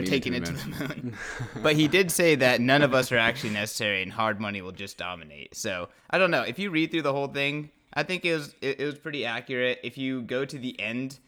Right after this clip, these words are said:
Speaker 2: uh, you know, he advocates be a troll that knows his information. Don't be a bad troll. Um,
Speaker 1: Mm-hmm.
Speaker 2: make sure that you anchor everything in truth and reality.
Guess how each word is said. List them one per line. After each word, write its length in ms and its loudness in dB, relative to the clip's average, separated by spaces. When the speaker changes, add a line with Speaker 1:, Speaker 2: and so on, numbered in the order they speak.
Speaker 2:
uh, 380 -2
you 80 -4
know, 180 -2
he 300 -4
advocates 760 -4
be 300 -2
a 400 -2
troll 420 -2
that 260 -6
knows 280 -4
his 120 -8
information. 720 -6
Don't 220 -6
be 120 -4
a 60 -6
bad 260 -2
troll. 520 -2
Um, 600 -2
Speaker 1:
Mm-hmm. 240 -10
Speaker 2:
make 300 -4
sure 460 0
that 260 -6
you 280 -2
anchor 320 -2
everything 440 -2
in 100 -4
truth 320 -6
and 100 -4
reality. 720 -4